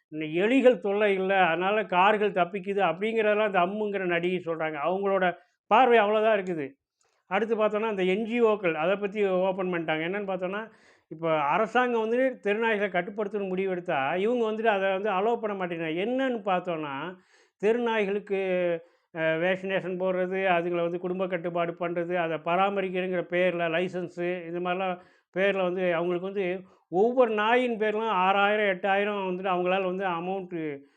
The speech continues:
சுருட்ட முடியும். அ, அரசாங்கத்திலிருந்து வாங்க முடியும். அதுல பார்த்தீங்கன்னா, கோடிக்கணக்குல அவங்களுக்கு வந்து லாபம் இருக்குது.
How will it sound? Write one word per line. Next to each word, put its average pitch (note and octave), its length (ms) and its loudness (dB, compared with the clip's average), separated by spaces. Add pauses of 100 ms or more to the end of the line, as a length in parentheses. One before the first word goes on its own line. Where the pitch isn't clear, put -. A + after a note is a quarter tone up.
(240)
சுருட்ட G3+ 260 0
முடியும். D3 360 -2
அ, D3 140 -6 (240)
அரசாங்கத்திலிருந்து F3+ 600 -2
வாங்க F#3 180 0
முடியும். D#3 280 -4
அதுல D3 200 -4
பார்த்தீங்கன்னா, F3 340 -6
கோடிக்கணக்குல G#3+ 600 0
அவங்களுக்கு F#3 280 -2
வந்து F#3+ 100 -4
லாபம் F3 300 0
இருக்குது. F3 340 -6